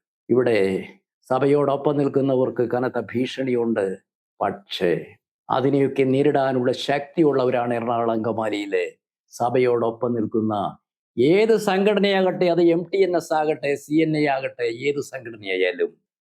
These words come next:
സഭയോടൊപ്പം നിൽക്കുന്നവർ വ്യക്തമായ കാഴ്ചപ്പാടോടുകൂടി ഇത് ആരുടെയും ഔദാര്യങ്ങൾക്കോ സ്ഥാനമാനങ്ങൾക്കോ വേണ്ടിയില്ല. സഭയോടൊപ്പം ധീരമായ നിലപാട്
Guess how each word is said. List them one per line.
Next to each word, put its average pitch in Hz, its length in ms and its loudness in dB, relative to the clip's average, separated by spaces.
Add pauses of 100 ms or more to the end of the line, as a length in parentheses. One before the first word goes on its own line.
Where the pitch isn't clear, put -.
(140)
സഭയോടൊപ്പം 165 1040 2
നിൽക്കുന്നവർ 165 800 2 (540)
വ്യക്തമായ 185 600 0 (240)
കാഴ്ചപ്പാടോടുകൂടി 190 1400 2 (580)
ഇത് 147 580 2
ആരുടെയും 165 380 2
ഔദാര്യങ്ങൾക്കോ 170 880 2
സ്ഥാനമാനങ്ങൾക്കോ 160 1000 0 (120)
വേണ്ടിയില്ല. 143 480 0 (640)
സഭയോടൊപ്പം 135 640 2 (140)
ധീരമായ 135 640 2 (100)
നിലപാട് 131 400 0